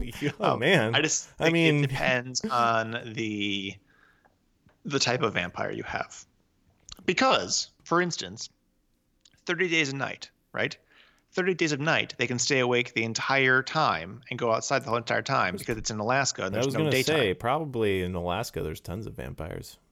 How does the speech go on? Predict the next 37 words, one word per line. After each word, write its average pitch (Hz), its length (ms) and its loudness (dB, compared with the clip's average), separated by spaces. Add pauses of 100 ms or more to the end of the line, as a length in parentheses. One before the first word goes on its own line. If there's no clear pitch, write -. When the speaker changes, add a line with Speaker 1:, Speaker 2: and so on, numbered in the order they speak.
(480)
Speaker 2:
Right? 127 340 -2 (220)
Well, 139 320 2
only 123 260 -4
during 101 200 -10
the 95 80 -8
winter. 123 320 -8 (380)
Speaker 1:
Yeah. - 240 -10 (200)
Then 104 140 -4
they 104 60 -2
Speaker 2:
Because 104 120 0
Speaker 1:
go 101 40 2
to 101 40 4
Speaker 2:
in 101 60 4
the 95 40 4
summer, 160 100 6 (140)
it's 104 60 -2
Speaker 1:
Argentina. 127 220 0
Speaker 2:
all 98 100 -8
day. 95 240 -8 (320)
Yeah, - 120 -8 (180)
there - 120 -6
you - 100 2
go. 143 800 2
Speaker 1:
<laughs> - 0 - (720)
Speaker 2:
You 139 60 2
just 131 100 0
do 143 100 4
one 135 160 2
really 131 200 0
fast 131 400 0
flight, 120 320 0 (640)
all 135 80 2
the 120 40 4
way 120 60 4
down. 104 260 0 (380)
Speaker 1:
Yeah. 240 560 2 (880)
Yeah. 175 220 -4